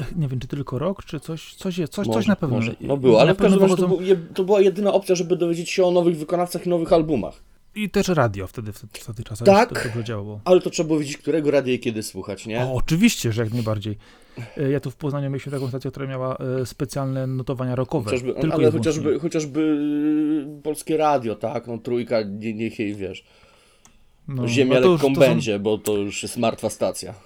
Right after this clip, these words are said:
Speaker 2: w
Speaker 1: To
Speaker 2: tym
Speaker 1: już nie,
Speaker 2: momencie.
Speaker 1: nie, nie te czasy, nie te stacje,
Speaker 2: Mhm.
Speaker 1: dokładnie. E, ale wiesz co, właśnie chodzi o to, że, e,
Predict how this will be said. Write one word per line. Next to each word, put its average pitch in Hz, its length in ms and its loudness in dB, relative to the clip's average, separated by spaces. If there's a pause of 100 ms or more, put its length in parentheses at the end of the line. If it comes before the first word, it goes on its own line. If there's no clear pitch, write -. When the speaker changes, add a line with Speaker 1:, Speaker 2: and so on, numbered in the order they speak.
(200)
Speaker 2:
w - 60 -20
Speaker 1:
To - 120 -4
Speaker 2:
tym 156 100 0
Speaker 1:
już 143 100 2
nie, - 20 0
Speaker 2:
momencie. 160 220 2
Speaker 1:
nie, 185 100 2
nie 180 160 4
te 175 140 -2
czasy, 165 260 0
nie 156 80 0
te 147 100 -2
stacje, 123 340 -4
Speaker 2:
Mhm. 117 180 -2
Speaker 1:
dokładnie. 127 320 -2 (280)
E, 139 140 -2
ale 139 160 2
wiesz 135 120 -4
co, 170 140 -4
właśnie 147 220 -4
chodzi 165 80 -4
o 160 40 -2
to, 160 120 -4
że, 151 100 -2
e, 156 40 -4